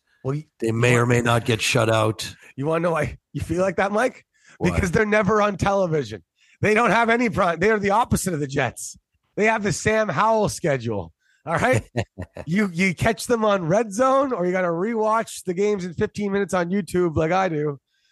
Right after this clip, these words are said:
Speaker 1: Uh,
Speaker 2: It's
Speaker 1: to
Speaker 2: gotta
Speaker 1: make
Speaker 2: be the
Speaker 1: sure
Speaker 2: four oh five game. Oh, no. Maybe not.
Speaker 1: Yeah, it is
Speaker 2: So,
Speaker 1: an X F L
Speaker 2: um,
Speaker 1: team. They got jerseys no one recognizes. Like,
Speaker 2: Yeah, very much so.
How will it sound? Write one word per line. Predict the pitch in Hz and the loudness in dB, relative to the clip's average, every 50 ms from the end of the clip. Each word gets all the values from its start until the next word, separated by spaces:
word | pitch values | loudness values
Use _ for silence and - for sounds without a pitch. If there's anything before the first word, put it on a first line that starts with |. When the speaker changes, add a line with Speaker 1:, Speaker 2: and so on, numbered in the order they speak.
| _ _ _ - | _ _ _ -10
Speaker 1:
Uh, | 143 143 139 139 139 | -8 -6 -6 -4 -4
Speaker 2:
It's | 120 98 | -4 0
Speaker 1:
to | - | 2
Speaker 2:
gotta | 127 113 113 | 2 2 4
Speaker 1:
make | 110 | 4
Speaker 2:
be | 117 | 2
the | 104 98 | 2 2
Speaker 1:
sure | - - | 2 2
Speaker 2:
four | 135 117 113 107 | 4 4 4 4
oh | 104 95 | 2 0
five | - - 107 107 110 104 95 | -2 -2 0 0 0 -2 -2
game. | 98 101 95 95 104 107 107 | -4 -4 -4 -4 -6 -8 -8
Oh, | 101 98 | -8 -8
no. | 98 98 95 92 87 82 80 _ _ _ _ _ _ - | -6 -6 -6 -6 -8 -10 -14 _ _ _ _ _ _ -20
Maybe | 87 85 85 | -18 -18 -16
not. | 76 78 - - _ _ _ _ _ - - - - - - | -18 -18 -20 -20 _ _ _ _ _ -20 -20 -18 -18 -18 -10
Speaker 1:
Yeah, | - 117 | -8 -8
it | 120 110 - | -8 -4 -2
is | 160 202 262 | -2 0 2
Speaker 2:
So, | 254 143 139 135 | 2 4 4 4
Speaker 1:
an | 131 | 4
X | 127 127 | 4 2
F | 123 | 2
L | 127 127 123 123 120 | 2 2 2 2 2
Speaker 2:
um, | 120 | 2
Speaker 1:
team. | 120 143 131 127 | 0 -2 0 0
They | 143 160 | -2 -2
got | 175 165 | -2 -4
jerseys | 123 - - 180 202 214 185 202 214 185 165 | -4 -2 0 2 2 2 2 0 -2 -2 0
no | 185 202 202 | 0 0 0
one | 202 202 190 | 0 0 0
recognizes. | 196 196 - - 175 185 202 196 196 196 190 165 196 196 185 151 - | 0 -2 -2 -4 -6 -4 -2 -2 0 -2 -2 -2 -4 -6 -6 -6 -6
Like, | 151 131 113 117 113 - - - - - _ _ _ _ _ _ _ _ _ _ _ _ _ _ _ _ _ _ _ _ | -4 -4 -4 -6 -8 -12 -20 -20 -20 -20 _ _ _ _ _ _ _ _ _ _ _ _ _ _ _ _ _ _ _ _
Speaker 2:
Yeah, | - 98 92 90 90 | -14 -10 -10 -10 -8
very | 90 95 98 98 95 | -8 -6 -6 -6 -6
much | 98 92 - - | -6 -8 -8 -8
so. | - 92 90 90 | -10 -10 -12 -12